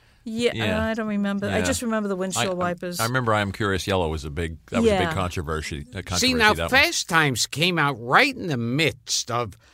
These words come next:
Speaker 3: a great time for, uh, movie nudity,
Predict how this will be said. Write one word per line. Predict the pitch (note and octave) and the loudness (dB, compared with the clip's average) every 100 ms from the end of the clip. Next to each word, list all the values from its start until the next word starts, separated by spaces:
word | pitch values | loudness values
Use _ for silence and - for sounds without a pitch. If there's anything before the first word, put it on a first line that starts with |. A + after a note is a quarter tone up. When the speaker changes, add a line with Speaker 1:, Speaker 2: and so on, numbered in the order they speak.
| _ - | _ 0
Speaker 3:
a | D#3+ | 0
great | D3+ D3 C#3+ D3 G3 B3+ - | 0 -2 0 2 4 2 -2
time | - C#3 D3 B2 E2 E2+ | -4 4 4 4 -2 -10
for, | - - A2+ A#2 A2+ A2+ | -12 -6 -2 0 0 0
uh, | A2 G#2+ G#2+ | 0 0 0
movie | G#2+ C3+ E3 C3 C3+ | 0 2 0 0 -2
nudity, | A2+ G#2+ B2+ A#2+ G2 D#2 C#2+ C#2+ | 0 -2 -2 -4 -6 -10 -14 -16